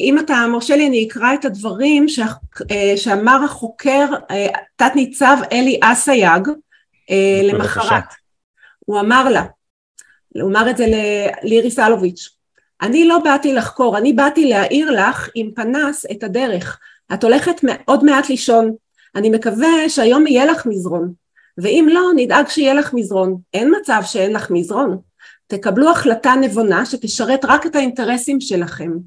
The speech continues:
Speaker 1: רק של משפחת אלוביץ'. איך אתם עושים את זה? אתם יודעים, את יודעת למה אני מתכוון. תחשבי היטב. אני באתי אלייך לחשוב על איזשהו מהלך יותר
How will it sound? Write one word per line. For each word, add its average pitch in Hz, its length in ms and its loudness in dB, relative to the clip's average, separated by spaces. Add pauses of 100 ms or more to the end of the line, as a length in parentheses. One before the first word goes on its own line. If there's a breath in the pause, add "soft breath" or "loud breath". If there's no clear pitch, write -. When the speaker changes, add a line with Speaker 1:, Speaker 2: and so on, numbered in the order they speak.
(380 loud breath)
Speaker 1:
רק 233 200 2
של 302 180 2
משפחת 247 480 -2
אלוביץ'. 196 540 0 (440 soft breath)
איך 277 180 0
אתם 302 160 0
עושים 269 320 2
את - 80 0
זה? 190 160 2
אתם 214 200 -2
יודעים, 277 360 2 (300)
את 185 100 -8
יודעת 247 280 2
למה 285 200 2
אני 226 120 0
מתכוון. 185 540 -4 (340)
תחשבי 196 460 -2
היטב. 285 340 2 (680)
אני 233 160 2
באתי 294 320 4
אלייך 214 320 2
לחשוב 233 400 -2
על 208 60 0
איזשהו 202 420 -2
מהלך 254 380 -2
יותר 262 260 -2